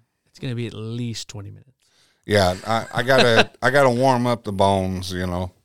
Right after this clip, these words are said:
Speaker 2: you
Speaker 1: Yeah.
Speaker 2: know, you know, the tendons don't work as well as they used to.
Speaker 1: Oh man, it's the knees.
Speaker 2: Yes.
Speaker 1: D's knees ain't the same.
Speaker 2: Which, uh, you know, I could feel you on the knees. Being a tall guy, that's the first thing goes is the knees
Speaker 1: Yeah.
Speaker 2: and then the back.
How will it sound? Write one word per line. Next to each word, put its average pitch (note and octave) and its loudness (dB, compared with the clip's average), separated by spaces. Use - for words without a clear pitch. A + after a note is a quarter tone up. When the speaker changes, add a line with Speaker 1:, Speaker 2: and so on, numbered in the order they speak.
Speaker 2:
you G2 -10
Speaker 1:
Yeah. A#2 -4
Speaker 2:
know, G2+ -8
you G#2+ -4
know, F#2+ -2
the F#2 -4
tendons G#2 0
don't F#2+ -4
work G2 -2
as F#2+ -6
well F#2+ -2
as F#2 -14
they F#2 -14
used F#2 -10
to. F#2+ -8
Speaker 1:
Oh G#2+ -10
man, G#2 -8
it's G#2 -16
the A#2 -16
knees. A#2+ -8
Speaker 2:
Yes. E2+ -4
Speaker 1:
D's D3+ -4
knees E3 0
ain't D#3+ -2
the D#3 -8
same. F#3 0
Speaker 2:
Which, A2 2
uh, G2+ 4
you G2+ -10
know, E2 -8
I G2+ 0
could G2 -6
feel G2+ 0
you F#2 -2
on F2 -6
the E2+ -8
knees. F2 -8
Being F#2+ -6
a E2 -12
tall F#2 -4
guy, F2 -8
that's F#2 -10
the G2 -12
first F#2+ -6
thing F2 -8
goes G2 -4
is F#2 -10
the F#2 -8
knees A#2 0
Speaker 1:
Yeah. G#2+ -8
Speaker 2:
and G#2+ -12
then G#2+ -12
the G2 -16
back. A2 -2